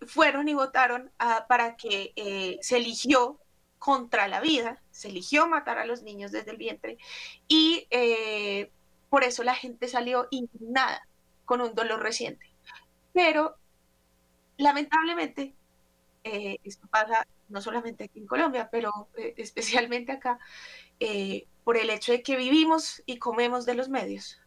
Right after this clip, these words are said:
eh, se nos olvidó. Se nos olvidó que, eh,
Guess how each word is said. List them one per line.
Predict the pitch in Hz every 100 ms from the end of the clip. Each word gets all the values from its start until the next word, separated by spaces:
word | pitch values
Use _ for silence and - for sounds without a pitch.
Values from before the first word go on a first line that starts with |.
| _ _ - - _ -
eh, | 202 196 180 180 -
se | 233
nos | 208
olvidó. | 196 196 233 302 _ _ _ _ _
Se | - 247
nos | 240
olvidó | 233 233 226 220 220 233 -
que, | 247 226 226 214 - -
eh, | 208 220 -